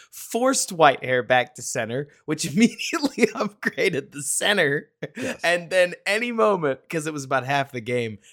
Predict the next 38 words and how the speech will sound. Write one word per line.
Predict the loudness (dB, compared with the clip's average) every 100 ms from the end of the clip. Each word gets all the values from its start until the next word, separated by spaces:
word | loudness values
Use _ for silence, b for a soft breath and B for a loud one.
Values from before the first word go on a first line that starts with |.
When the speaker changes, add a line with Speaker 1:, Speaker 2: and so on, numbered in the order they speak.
| b
Speaker 1:
that | -4
you | 0
had | -2 -2
Tevin | -4 -2 -2 -2
Jenkins | -4 -2 -6 -4
in | 0 0 -2
at | -4
left | -4 -2 2
guard, | 2 2 -2
suddenly | -2 0 0 -2 -8 -12 B B
you | -8
had | -4 -2 -2 -6 _ _
Borum, | 4 4 4 0 -6 -8
Jenkins, | -2 -2 -2 -8 -8 -16 -4
Whitehair, | 0 0 -2 -4 -2 -2 b b
Davis, | 4 4 4 0 -2 -8 b
and | -2 0 2
Wright. | 4 2 -2 -14 b -6
The | -2 0
interior | 0 -2 0 0 0 -4 -12
was | -6 -4 -2
on | -2 -2 -2
lock. | 2 2 0 -6 _ -4
The, | 0 0
<laughs> | -2 -10
the | -4 -2
exterior | 0 0 -4 -6 -6 -6 -6 -8 -8
was | -6 -6
good | 0 0
enough. | 2 0 2 2 0 -12 -4
Like, | 0 0 -2 B B B B _
that's, | -12 -8 -4 -4 -6 _ _ -6
that's | -4 -4 -2
an | -2
Speaker 2:
And, |
and | 0 -2
Speaker 1:
okay |
Speaker 2:
there, | 0